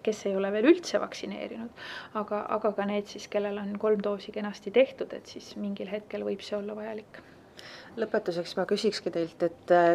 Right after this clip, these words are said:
Speaker 2: kui optimistlikud te olete selles osas, et, et need, kes pole üldse veel vaktsineerima läinud või kellel on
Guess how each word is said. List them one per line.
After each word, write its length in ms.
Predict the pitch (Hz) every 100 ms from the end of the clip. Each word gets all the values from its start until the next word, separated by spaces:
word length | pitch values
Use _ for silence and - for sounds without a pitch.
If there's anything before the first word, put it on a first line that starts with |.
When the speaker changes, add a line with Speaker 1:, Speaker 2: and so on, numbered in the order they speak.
| 170
Speaker 2:
kui 160 | 214
optimistlikud 800 | 220 220 202 190 233 170 - 165
te 80 | 180
olete 400 | 202 220 - 160 156 156
selles 400 | 190 190 180 156 156
osas, 240 | 156 151 160
et, 300 | 160 - 165 160 - - - - - - - - - -
et 320 | 190 185 -
need, 240 | 202 208 202 180
kes 160 | 165
pole 240 | - 202 185
üldse 400 | 220 262 - -
veel 160 | 214 208
vaktsineerima 640 | 202 - 208 202 196 185
läinud 400 | 180 185 185 180 175
või 140 | 165
kellel 320 | 180 175 165
on 80 | 165